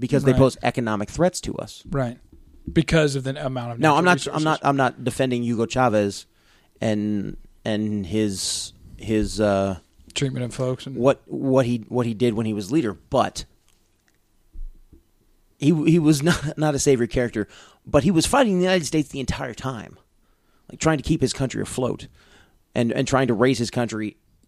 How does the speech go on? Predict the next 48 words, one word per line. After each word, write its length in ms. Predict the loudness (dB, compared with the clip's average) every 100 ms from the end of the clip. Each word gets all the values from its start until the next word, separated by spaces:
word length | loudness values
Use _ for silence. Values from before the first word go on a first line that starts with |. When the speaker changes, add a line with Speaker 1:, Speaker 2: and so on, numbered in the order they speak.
| 0
Speaker 1:
out 300 | 2 2 2
of 240 | 0 0
poverty 640 | -4 -2 -4 -4 -8 -12 -18 -12
and 240 | -10 -10
try 180 | -4 -2
to 80 | -2
be 200 | -2 -2
a 40 | -2
first 340 | -2 -4 -2
world 240 | -4 -4
country. 420 | -4 -8 -6 -10 -6
Speaker 2:
How 140 | -4 -4
dare 200 | -2 -2
Speaker 1:
And 80 | 0
the 60 |
Speaker 2:
he. 40 | 2
Speaker 1:
United 320 | 2 0 -4
States 420 | -2 0 0 -6 -6
was, 320 | -2 -2 -4 -12 -20
was 360 | -12 -10 -10 -14 -16
trying 260 | -8 -6 -6
to 40 |
keep 220 | -4 -2
them 120 | 0
a 60 | 2
third 240 | 4 4
world 200 | 4 -2
country. 360 | -2 -6 -6 -12 -8
It's 180 | -4 -4 2
obvious. 600 | 2 2 0 -6 -10 -14 _ _ _ _ _ _ _ _ _ _ -6
But 220 | 0 0
it's 100 | 0
the 80 | 0
same 240 | 0 4
way 120 | 4
in 60 | 2
Africa. 520 | 0 -4 -6 -6 -6
Europe 640 | -6 -2 4 6 6 0 -4 _ _
and 280 | -8 -6 -6 -10 -10
the 100 | -6
United 320 | -4 -4 -4
States, 400 | -4 -4 -4 -8
particularly 340 | -6 -2 0 0
Britain 480 | 4 2 2 -8
and 160 | -8 -6
the 20 | -2
United 220 | -2 -4
States, 480 | -4 -6 -6 -12